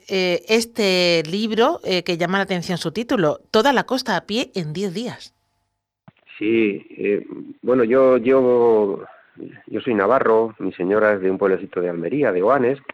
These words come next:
Speaker 2: y llevo yendo con mi familia, pues, desde hace treinta y tres años, y siempre he tenido un sueño que era recorrerme la costa a pie. Yo soy senderista, ando bastante,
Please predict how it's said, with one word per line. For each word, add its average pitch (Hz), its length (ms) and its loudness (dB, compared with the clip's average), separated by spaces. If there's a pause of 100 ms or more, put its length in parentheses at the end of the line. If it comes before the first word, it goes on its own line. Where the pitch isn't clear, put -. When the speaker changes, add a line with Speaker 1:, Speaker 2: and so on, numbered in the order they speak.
(120)
Speaker 2:
y 95 360 -2
llevo 120 500 2
yendo 120 240 0
con 104 140 0
mi 98 80 -2
familia, 101 380 -2
pues, - 160 -4
desde 90 200 -6
hace 95 200 -4
treinta 82 420 -10
y 76 220 -12
tres 113 260 -4
años, 104 280 -4 (540)
y 95 100 -6
siempre 135 240 0
he 143 40 -6
tenido 135 260 2
un 123 100 2
sueño 123 400 0
que 101 120 -2
era 113 220 -2 (180)
recorrerme 95 800 -6
la 87 320 -6
costa 85 500 -10
a 85 40 -12
pie. 165 280 -12 (240)
Yo 90 160 -14
soy 87 540 -6
senderista, 120 720 -6 (240)
ando 90 200 -6
bastante, 139 580 -4